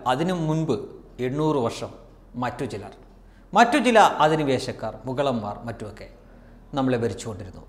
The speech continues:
അങ്ങനെ മൊത്തം ആയിരം വർഷത്തോളമാണ് ഇന്ത്യ അടിമത്തത്തിലായിരുന്നത്. അഥവാ വിദേശത്തുനിന്ന്, പുറത്തുനിന്ന് വന്നവർ നമ്മളെ അടക്കി ഭരിച്ചുകൊണ്ടിരുന്നത്. അങ്ങനെ ഭരിക്കുന്ന സമയത്ത്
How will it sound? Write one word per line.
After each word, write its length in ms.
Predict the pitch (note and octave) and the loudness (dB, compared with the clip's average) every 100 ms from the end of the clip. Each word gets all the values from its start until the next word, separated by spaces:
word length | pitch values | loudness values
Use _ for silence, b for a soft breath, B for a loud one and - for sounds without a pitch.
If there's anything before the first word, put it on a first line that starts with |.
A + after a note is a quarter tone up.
| - | 0
അങ്ങനെ 180 | F#3+ B3+ A#3+ | 4 6 6
മൊത്തം 220 | A#3+ G#3 F#3+ | 4 6 6
ആയിരം 360 | G3 A3+ A3+ G3+ | 8 6 6 4
വർഷത്തോളമാണ് 680 | F3+ F3+ F3 D#3+ C#3 A#2+ A2 A#2 - B2 | 2 0 0 2 2 0 -4 -10 -8 -6
ഇന്ത്യ 320 | B2 A#2 G#2 - - - - - A#2+ | -2 -4 -4 -10 -16 -18 -20 -4 0
അടിമത്തത്തിലായിരുന്നത്. 960 | B2+ C#3 D3 C3+ A2 G2 G2 G2 G2+ - - - - - C#3 | 0 0 -2 -4 -6 -8 -10 -12 -14 -16 -20 -20 -20 -4 2
അഥവാ 200 | G3 C4 - - - - - - C3+ | 6 6 4 -6 -14 -20 -20 -10 -2
വിദേശത്തുനിന്ന്, 580 | F#3 B3+ B3+ G3 E3 D3+ F#3+ | 10 10 10 4 -2 0 4
പുറത്തുനിന്ന് 400 | A#3 A#3+ B3 A3+ | 4 4 4 6
വന്നവർ 280 | F#3+ F#3 E3+ D#3 | 6 8 6 6
നമ്മളെ 240 | D3 C#3+ B2 - - - - - - - A#2+ | 0 0 -2 -4 -14 -20 -20 -20 -20 -6 -2
അടക്കി 280 | B2+ C#3+ C3+ | 0 -2 -2
ഭരിച്ചുകൊണ്ടിരുന്നത്. 640 | A2+ G2+ A2 F#2+ F2+ - F2 - - - - - - - b b b b - F3+ | -4 -6 -10 -12 -12 -16 -18 -20 -20 -20 -20 -20 -20 -20 b b b b 0 4
അങ്ങനെ 220 | C4 C4+ | 6 8
ഭരിക്കുന്ന 320 | A#3 A#3 A#3 A3 | 8 8 4 4
സമയത്ത് 300 | E3 D3+ B2+ | 2 2 0